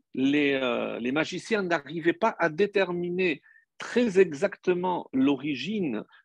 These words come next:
de, du libérateur, et ça aussi c'est une question, euh, étonnante, mais ils voyaient pas, qu'est-ce qu'ils, ils savaient qu'il était né, ils savaient d'où, que, qu'il pouvait aller mourir par l'eau, ils savaient tout. Le seul détail, comme dira le Maharal entre autres,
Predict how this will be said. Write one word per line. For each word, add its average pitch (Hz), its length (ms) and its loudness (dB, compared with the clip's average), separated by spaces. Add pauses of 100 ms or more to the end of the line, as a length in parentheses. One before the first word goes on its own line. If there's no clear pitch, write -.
(100)
de, 110 840 4
du 113 220 -6
libérateur, 160 880 2 (260)
et - 80 -4
ça 123 180 2
aussi 120 220 0
c'est 113 160 -2
une 113 140 -2
question, 120 640 0
euh, 104 320 -2
étonnante, 160 520 2 (320)
mais 113 120 0
ils 110 80 2
voyaient 135 280 6
pas, 185 300 4
qu'est-ce 170 160 -4
qu'ils, 165 260 -4
ils 151 140 -2
savaient 180 440 4 (220)
qu'il 139 180 2
était 143 200 4
né, 127 160 0
ils 104 140 -6
savaient 143 400 2
d'où, 131 360 -4 (220)
que, 135 80 0
qu'il 123 240 -2
pouvait 131 320 0
aller 127 180 4
mourir 131 380 0
par 139 240 0
l'eau, 143 140 4
ils - 200 -8
savaient 202 320 4
tout. - 160 -8 (320)
Le - 140 6
seul 285 300 2
détail, 202 500 2
comme 135 240 -4
dira 143 180 -4
le 135 160 0
Maharal 131 380 -2
entre 113 200 -8
autres, 170 180 0